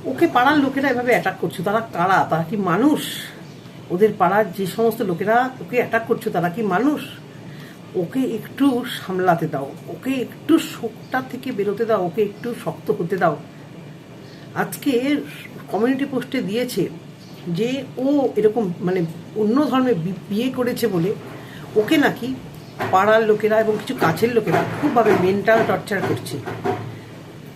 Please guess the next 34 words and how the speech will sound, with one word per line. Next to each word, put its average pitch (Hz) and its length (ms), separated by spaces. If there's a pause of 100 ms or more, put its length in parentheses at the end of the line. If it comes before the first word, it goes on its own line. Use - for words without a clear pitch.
(360)
ও 254 140
এখন 269 300
ভীষণভাবে 254 400
নিঃস্ব 240 300
হয়ে 262 240
পড়েছে। 233 360 (160)
ওর 226 200
পাশে 185 320
আসল 247 320
যে 247 100
সা-, 180 300
মানে, 180 280
যাকে, 214 300 (600)
মানে, 165 220
যার 180 140
হাতে 180 280
হাত 185 260
ধরে 247 240
ও 226 180 (420)
এগোবে, 240 400 (120)
সেই 208 160
হাতটা - 500 (500)
হঠাৎ 285 260
করে 262 140
ওর 240 60
পাশে 190 280
নেই, 156 160 (440)
ওই 190 160
কাঁধটা 262 520
হঠাৎ 247 200 (100)
করে 233 160
ওর 214 100
পাশে 180 280
নেই। 156 180